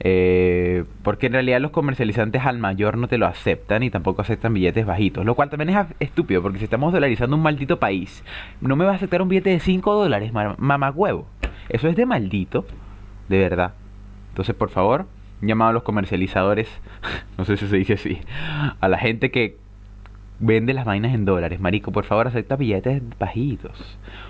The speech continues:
Porque no, Venezuela no está, no, legalmente no está dolarizada.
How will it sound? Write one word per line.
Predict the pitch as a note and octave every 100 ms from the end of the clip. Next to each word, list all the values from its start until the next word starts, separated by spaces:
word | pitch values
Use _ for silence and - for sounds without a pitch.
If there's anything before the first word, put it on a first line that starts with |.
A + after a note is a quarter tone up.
| -
Porque | A2+ - A#2 -
no, | C3+ D#3+ E3 - -
Venezuela | C3+ B2+ - F#3 D3
no | C3
está, | C3 B2+ -
no, | B2 C3 C3 - C3+ B2+ - C3+
legalmente | C3+ D3+ F3 E3+ C#3
no |
está | B2+ A#2
dolarizada. | A#2 F#2+ D#2+ - - - -